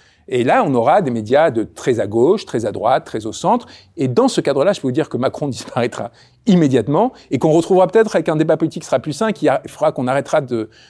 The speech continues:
de, de, de s'engueuler sur la baya et compagnie. On commencera à, à, à parler de sujets de fond et à comment restaurer une forme de, de souveraineté dans ce pays.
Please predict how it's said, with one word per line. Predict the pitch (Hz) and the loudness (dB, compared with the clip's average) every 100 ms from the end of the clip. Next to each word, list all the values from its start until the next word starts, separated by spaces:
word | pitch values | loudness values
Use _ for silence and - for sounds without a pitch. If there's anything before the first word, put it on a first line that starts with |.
| _ | _
de, | 117 127 117 - 110 | -2 0 0 -2 -8
de, | 107 113 | -6 -4
de | 110 120 | -4 -4
s'engueuler | - 143 143 160 | -2 0 2 2
sur | 156 120 | 0 -2
la | |
baya | 117 131 135 | 0 2 2
et | 117 | 0
compagnie. | 110 117 175 | -2 -2 0
On | 190 | -2
commencera | 120 117 143 | -4 -2 -2
à, | 113 113 | 0 -2
à, | 107 - | -2 -4
à | 117 | -6
parler | 113 123 | -2 -2
de | 120 | -2
sujets | - 110 | -6 -10
de | |
fond | - 202 226 | -4 -4 -2
et | 110 | -4
à | |
comment | 101 135 156 | -2 -2 -2
restaurer | 113 160 - 151 151 202 - _ - | -4 -6 -4 -4 -2 -4 -8 _ -10
une | 127 | -8
forme | - 170 170 131 | -4 -2 -2 0
de, | 117 104 | -2 -4
de | 110 | -6
souveraineté | - 127 120 147 | -8 -8 -6 -6
dans | 120 | -8
ce | 104 | -10
pays. | 104 107 | -12 -12